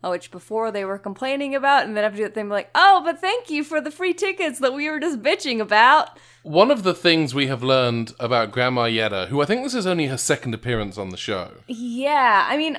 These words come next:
Speaker 1: she might have been, like, in a minor bit before, but, like, this is her, like, second focus
Speaker 2: Yeah.
Speaker 1: episode.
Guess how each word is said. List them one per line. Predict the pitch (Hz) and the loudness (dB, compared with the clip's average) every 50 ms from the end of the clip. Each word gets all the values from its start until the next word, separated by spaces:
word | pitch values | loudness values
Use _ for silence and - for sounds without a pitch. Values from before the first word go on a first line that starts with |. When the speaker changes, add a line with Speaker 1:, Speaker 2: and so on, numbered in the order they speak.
| - - 262 | -8 -10 -10
Speaker 1:
she | 254 - - 320 | -10 -6 -4 -2
might | 311 294 269 269 302 339 415 427 | -2 0 0 0 0 0 0 -2
have | 466 392 359 | -4 -4 -4
been, | 359 330 302 | -6 -4 -4
like, | 285 262 240 233 - | -4 -4 -4 -6 -8
in | - 226 226 | -6 -4 -4
a | 214 | -4
minor | 208 208 202 202 208 202 208 214 208 208 202 | -4 -6 -6 -6 -4 -4 -4 -4 -4 -8 -8
bit | 185 175 _ 214 208 - - | -10 -12 _ -10 -10 -8 -10
before, | 220 196 - 190 202 220 214 | -14 -14 -10 -4 -4 -4 -4
but, | 202 - | -4 -6
like, | 190 196 190 - | -8 -8 -4 -4
this | 233 269 269 | -4 -4 -4
is | 302 262 262 | -6 -4 -2
her, | 311 262 240 226 | 0 0 0 0
like, | 220 220 202 196 185 - - _ _ | 0 0 -2 -2 -4 -8 -14 _ _
second | _ - - - 240 226 233 - 226 - - | _ -14 -6 0 0 0 0 0 -6 -10 -10
focus | - - - 214 190 196 - - 175 170 - - - - - - | -14 -8 -4 -4 -4 -4 -6 -10 -12 -12 -10 -10 -10 -10 -10 -10
Speaker 2:
Yeah. | 120 123 127 120 101 | -6 -2 -2 0 -2
Speaker 1:
episode. | 78 - 170 - - - - - - - - 185 185 220 | -2 -6 -12 -14 -14 -12 -12 -12 -14 -14 -16 -16 -18 -20